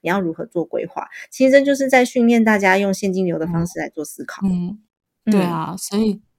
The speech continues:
Speaker 2: 对啊，就像我常跟大家讲，如果说你有三百万，你是要去买，买泰国的房子，还是要去，
Speaker 1: 嗯。
Speaker 2: 要去买一个宾士车？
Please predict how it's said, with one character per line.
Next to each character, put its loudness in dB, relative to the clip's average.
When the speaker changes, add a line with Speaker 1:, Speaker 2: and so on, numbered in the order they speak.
Speaker 2:
对 2
啊， 2
就 2
像 4
我 4
常 0
跟 2
大 4
家 8
讲， 0
如 2
果 4
说 0
你 4
有 2
三 0
百 0
万， 2
你 0
是 0
要 2
去 -2
买， -2
买 0
泰 -2
国 0
的 -2
房 0
子， -4
还 0
是 -2
要 0
去， 0
Speaker 1:
嗯。 -2
Speaker 2:
要 4
去 2
买 2
一 -4
个 0
宾 -2
士 -4
车？ -4